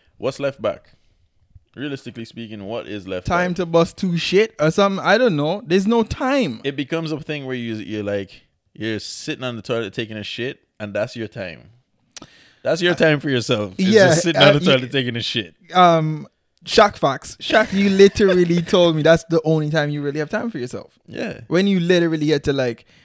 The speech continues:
Speaker 2: spend some time to maybe scroll through social media, whatever.
Speaker 1: Yeah.
Speaker 2: It's when you're literally just sitting down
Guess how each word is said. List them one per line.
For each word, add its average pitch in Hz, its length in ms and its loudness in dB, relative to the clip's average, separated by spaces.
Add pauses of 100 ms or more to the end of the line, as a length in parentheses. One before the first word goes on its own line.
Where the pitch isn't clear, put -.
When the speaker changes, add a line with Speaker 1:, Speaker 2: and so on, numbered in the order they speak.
(300)
Speaker 2:
spend 175 360 -4
some 175 160 -2
time 160 300 0
to 151 100 -12
maybe 135 460 -8
scroll 143 420 -4
through 139 180 -8
social 135 420 -4
media, 127 300 -6
whatever. 113 320 -6
Speaker 1:
Yeah. 131 60 -4
Speaker 2:
It's 135 100 -10
when 147 180 -4
you're 151 120 0
literally 135 580 0
just 123 380 -4
sitting 131 320 -4
down 104 420 -8